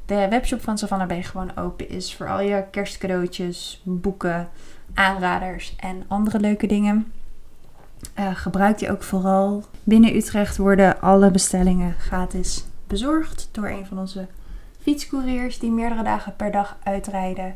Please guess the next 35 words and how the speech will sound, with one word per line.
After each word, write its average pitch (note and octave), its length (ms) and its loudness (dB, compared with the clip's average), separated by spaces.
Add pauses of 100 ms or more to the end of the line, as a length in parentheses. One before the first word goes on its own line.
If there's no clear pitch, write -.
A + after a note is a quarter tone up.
(560)
Ehm, G3+ 580 0 (760)
de G#3+ 140 4
winkel A3 420 4
kan G3 580 -2
alle G#3+ 240 -2
steun G3 480 -2
heel G3+ 180 -6
erg G3 220 -4
gebruiken, F#3 500 -4
dus - 440 -8 (100)
als F#3+ 240 -6
het G3 140 -10
voor G3 120 -6
jou G3 160 -2
niet G3 140 -4
mogelijk F#3+ 460 -6
is - 300 -4
om F#3 340 -2 (960)
een G#3+ 140 8
boek A3 180 4
te A3+ 120 2
kopen G#3 400 6
of G3+ 100 2
op G3+ 120 2
een G#3+ 60 4
andere G#3+ 240 8
manier G#3 220 8
een G3 80 2
financiële G#3 520 4
bijdrage G3 520 4
te F#3+ 140 -2
leveren, F#3 540 -2
dan F3 400 -8 (180)
is - 400 -10 (120)
delen F3 760 0